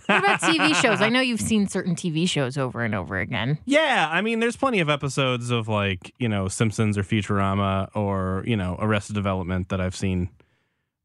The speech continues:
Speaker 2: uh, uh, you know, more than a handful of times. But I also do, much like the song, I look at that in terms of, like, a relative time commitment, right?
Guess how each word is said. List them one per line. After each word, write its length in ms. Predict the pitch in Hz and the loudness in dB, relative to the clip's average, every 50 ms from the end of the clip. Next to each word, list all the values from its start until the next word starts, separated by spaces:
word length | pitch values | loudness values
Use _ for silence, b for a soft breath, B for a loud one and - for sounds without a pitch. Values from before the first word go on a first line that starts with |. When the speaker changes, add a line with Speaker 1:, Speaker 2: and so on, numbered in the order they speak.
| - | -4
Speaker 2:
uh, 380 | - 110 98 95 92 90 90 90 78 - - | -2 0 2 2 2 0 0 -4 -6 -10 -6
uh, 240 | 107 101 92 87 87 85 - | -4 -2 -2 -2 -2 -4 -4
you 120 | - 123 101 | -4 -2 -2
know, 120 | 90 90 | 0 0
more 240 | 95 107 117 117 113 | 0 2 2 0 0
than 80 | 107 | 0
a 80 | 107 104 | -2 -2
handful 320 | 101 110 104 101 - 110 | -2 -2 -2 -2 -2 -2
of 80 | 104 98 | -2 0
times. 240 | - 110 107 110 107 | 0 0 0 0 -2
But 140 | 120 143 147 | 0 0 0
I 80 | 160 | 0
also 480 | - - 170 202 226 214 - 220 202 180 | 0 -2 0 0 0 0 0 0 0 0
do, 460 | 160 135 131 196 240 233 190 185 170 _ _ _ _ _ | -2 -2 -2 -2 0 0 -2 -2 -4 _ _ _ _ _
much 260 | - 165 185 202 - | 0 2 2 2 2
like 180 | - 185 175 - | 0 -2 -2 0
the 80 | - 143 | -2 -2
song, 360 | - - 170 180 160 147 131 | 0 0 0 2 0 0 0
I 80 | 107 131 | -2 -2
look 240 | 127 131 156 151 170 | 0 0 0 -2 -2
at 80 | 151 135 | -4 -2
that 220 | 135 127 123 - _ | -2 -2 -2 -4 _
in 160 | - 127 123 | -4 -4 -4
terms 320 | 120 - 135 131 131 123 123 | -2 -2 -2 -2 0 0 -2
of, 100 | 117 110 | -2 0
like, 160 | 120 110 104 | -2 -2 -2
a 100 | 117 104 | -2 -4
relative 440 | 104 110 107 107 107 104 - 107 104 | -2 -2 -2 -2 -4 -4 -6 -8 -6
time 240 | - 120 120 117 107 | -2 -2 0 0 0
commitment, 420 | - 98 98 - 57 69 - - | -2 -4 -6 -6 -8 -10 -8 -4
right? 220 | 113 110 117 - | -2 -2 -2 -2